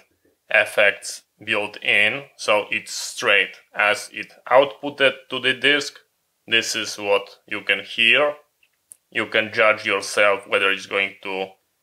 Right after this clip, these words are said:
do a good job of isolating me or not.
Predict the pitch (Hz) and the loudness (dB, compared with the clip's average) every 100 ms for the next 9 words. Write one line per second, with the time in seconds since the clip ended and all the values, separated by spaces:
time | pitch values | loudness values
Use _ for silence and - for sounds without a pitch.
0 | _ _ _ - 101 110 107 104 95 95 | _ _ _ -16 -6 -4 0 2 2 0
1 | - 98 113 101 - 113 104 - - - | -4 -10 -10 -10 0 2 2 0 -12 -8
2 | - 123 123 127 104 104 - 98 98 101 | 2 2 2 -2 2 2 0 -12 -4 0
3 | 110 131 _ _ _ _ _ - 127 143 | 0 -2 _ _ _ _ _ 2 4 6
4 | 104 80 | 4 4